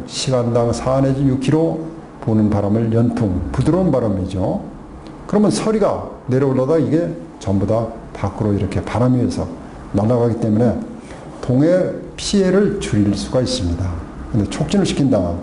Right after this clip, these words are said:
이게 정답이 되겠죠. 틀린 것을 고르기 때문에. 퇴비 후 부숙도 검사 방법이 아닌가. 퇴비가 얼마나 잘 숙성이 됐느냐.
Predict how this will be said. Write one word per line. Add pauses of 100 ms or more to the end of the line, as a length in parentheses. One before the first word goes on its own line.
(760)
이게
정답이 (760)
되겠죠.
틀린
것을
고르기
때문에. (1000)
퇴비
후
부숙도
검사
방법이
아닌가. (680)
퇴비가
얼마나
잘 (600)
숙성이
됐느냐.